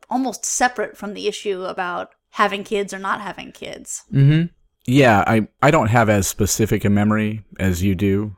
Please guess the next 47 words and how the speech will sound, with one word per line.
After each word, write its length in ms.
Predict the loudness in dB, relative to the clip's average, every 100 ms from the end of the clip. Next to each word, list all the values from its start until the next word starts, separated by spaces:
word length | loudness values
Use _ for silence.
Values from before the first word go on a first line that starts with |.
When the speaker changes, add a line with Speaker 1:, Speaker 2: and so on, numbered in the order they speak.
| -6
Speaker 2:
or 160 | -4
a 60 | -2
specific 440 | -2 0 0 0
ex-, 180 | -4 -6 -4
an 80 | -4
experience 760 | -4 -4 0 2 2 0 0
as 160 | -2 0
you 100 | 0
do, 240 | 0 0
like 180 | -2 -4
riding 280 | -2 0 0
home 240 | -2 0
on 80 | -2
the 60 | -4
subway, 340 | -2 0 0
but 240 | 0 -2 -4 -2
I 160 | 2 4
definitely 560 | 4 2 2 0 2 0
had 460 | 2 2 0 -4 -6
a 80 |
couple 300 | -2 0 2
of 60 | 2
moments 320 | 2 0 -2
like 160 | -2 -2
that 200 | -2 -2
myself. 760 | -4 -4 -2 -2 -4 -10 -20 _ 0
I 40 |
think 160 | 2 4
mine 260 | 6 6
were 120 | 6 4
a 60 |
little 240 | 4 4 4
bit 180 | 2 2
more 320 | 2 2 0
anger-based 760 | 0 2 2 2 2 2 -4 -4
than 440 | -2 0 0 -4 -8 _ -6
tear-based. 720 | 0 2 2 0 -2 -6 -14 _ _ _
Um, 200 | -4 -2
there's 180 | 0 0
certainly 320 | 0 0 -2
times 400 | -2 -2 -2 -6
I 180 | -6 -8 -12 _ _
cry 240 | 0 2
about 220 | 4 2 0
things, 240 | -2 -2
absolutely, 520 | -8 -2 0 2 0
but 280 | 0 -4